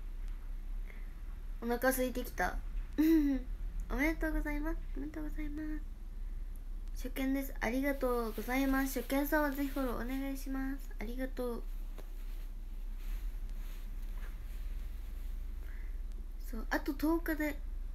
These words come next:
誕生日。すごい、あとちょっと。今は九月か。九月生まれ？九月だよね。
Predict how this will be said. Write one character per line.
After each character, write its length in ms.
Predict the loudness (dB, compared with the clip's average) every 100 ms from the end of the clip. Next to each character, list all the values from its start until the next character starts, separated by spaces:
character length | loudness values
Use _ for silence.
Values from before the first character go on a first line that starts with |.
| 0
誕 240 | 2 4
生 140 | 4
日。 260 | 4 2 0 -4 -4 -4
す 220 | -2 -2
ご 180 | 2 2
い、 20 |
あ 120 | 2 0
と 120 | -2
ち 120 | -4
ょ 40 |
っ 20 | -4
と。 140 | -4 -4 -4 -4 -4 -4 -4 -4 -4 -4 -4 -4
今 220 | -4 0
は 140 | 0 0
九 160 | 2
月 260 | 4 4 2
か。 180 | -2 -2 -4 -6 -6 -4
九 120 | -2
月 440 | 0 0 0 0 0
生 60 | -2
ま 140 | 0
れ？ 180 | 0 -2 -2 -2 -2
九 140 | -2
月 360 | -2 -2 -4 -4
だ 80 | -2
よ 60 |
ね。 60 | -2